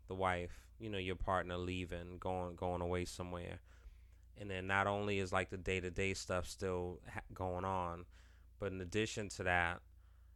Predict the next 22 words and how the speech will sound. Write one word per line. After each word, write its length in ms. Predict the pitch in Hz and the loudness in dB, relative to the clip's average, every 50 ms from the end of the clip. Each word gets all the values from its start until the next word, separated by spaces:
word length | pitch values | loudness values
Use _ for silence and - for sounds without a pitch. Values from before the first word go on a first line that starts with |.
| - - - | -20 -10 -4
um, 640 | 101 98 95 92 90 90 90 87 87 87 87 87 - - - - - - - - - - - - - - - - - - - - - - - - - - - - - - - - - - - - - | -2 0 2 2 2 2 0 0 -2 -4 -6 -10 -12 -16 -20 -20 -20 -20 -20 -20 -20 -20 -20 -20 -20 -20 -20 -20 -20 -20 -20 -20 -20 -20 -20 -20 -20 -20 -20 -20 -20 -20 -20 -20 -20 -20 -20 -18 -12
you 160 | 131 127 117 | -8 -6 -4
know, 420 | 107 98 92 90 87 87 87 85 - | -2 -2 -2 -2 -2 -4 -6 -8 -4
like, 460 | 95 98 95 90 87 87 85 - - - - - - - - - - - - - - - - - - | -2 2 2 2 2 0 -2 -6 -10 -18 -20 -20 -20 -20 -20 -20 -20 -20 -20 -20 -20 -20 -18 -10 -4
there's 400 | 104 104 101 98 95 92 - - | -2 0 0 0 0 -4 -6 -6
construction 800 | - 107 101 - - - - 104 101 - - - 107 98 95 | -6 -4 -4 -4 -4 0 2 2 2 0 -2 -4 -4 -4 -2
being 240 | 90 95 92 92 90 | -2 -2 -2 -2 0
done 220 | 87 98 92 92 92 | 0 2 2 2 2
in 60 | 92 | 2
the 100 | 92 90 | 2 4
house 460 | 95 98 95 95 95 98 92 - - | 6 8 8 8 6 4 2 -2 -4
and 100 | 90 90 | -4 -4
you're 100 | 90 90 | -4 -2
being 300 | 85 - 92 92 90 87 | -2 -2 0 0 0 -2
displaced, 880 | 82 87 - - - - 113 110 104 104 98 104 110 - - - - - - | -2 -4 -4 -4 -4 0 2 2 4 4 2 2 2 0 6 8 8 8 8
<laughs> 100 | 151 120 | 4 0
like, 280 | 127 110 95 98 95 - | 0 0 -2 -2 -4 -4
the 80 | 101 | -4
bathroom's 640 | 92 87 - 101 101 98 98 - - 107 95 98 95 98 | -2 4 6 8 8 8 6 4 0 -4 -4 -2 0 2
out 200 | 98 98 95 95 | 2 2 2 0
of 80 | 95 | -2
order, 500 | 95 98 98 101 98 98 98 98 95 95 | -2 -2 0 0 0 0 0 0 -2 -2